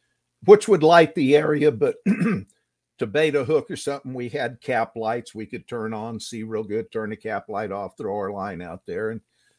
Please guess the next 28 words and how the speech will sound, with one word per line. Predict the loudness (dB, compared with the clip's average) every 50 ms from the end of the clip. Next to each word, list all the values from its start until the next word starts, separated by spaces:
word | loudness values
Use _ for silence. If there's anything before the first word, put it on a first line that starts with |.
| _ _ -8
uh, | -6 -4 -4 -6 -8 _ _
had | -4 -2 -2 -2 -2
stink | -4 -2 0 0 0 0 0
bait | 2 4 4 4 4
on | 2 0 0 -4
the | -4
bottom | -2 -2 0 0 -2 -4 -6
for | -10 -12 -14 -16
catfish, | -8 -4 -4 -2 -2 -4 -6 -10 -10 -8 -6 -6 -8 -8 -10 -10
had | -6 -4 -4 -4 -4 -6 -10 -16 _
minnows | -8 -6 -4 -4 -2 -4 -4 -4 -4
under | -4 -4 -4 -4 -4 -6 -6
a | -6
cork, | -8 _ -4 -2 -2 -2 -2 -4 -6 -8 _ _ _ _ _ _ _ _ _ -2
throwing | 0 2 2 2 0 0 -2 -2
lures, | -2 -2 -2 -2 -2 -2 -4 -6 -8 -6
basically | -2 0 0 0 0 -4 -6 -6 -4 -4 -4
throwing | -4 -4 -2 -2 -2 -2 -2 -2
out | -2 -2 -2
any | -2 -4 -4 -4
we, | -4 -4 -4 -4 -6 -6
anything | -6 -6 -6 -4 -4 -6 -4 -4 -4
we | -6 -6 -6
could | _ -4 -4 -4 -4 -8
to | -12 -8
catch | -4 -2 -2 -2 -2 -6
anything. | -8 -8 -8 -10 -8 -8 -8 -6 -6 -6 -8 -8
And | -10 -10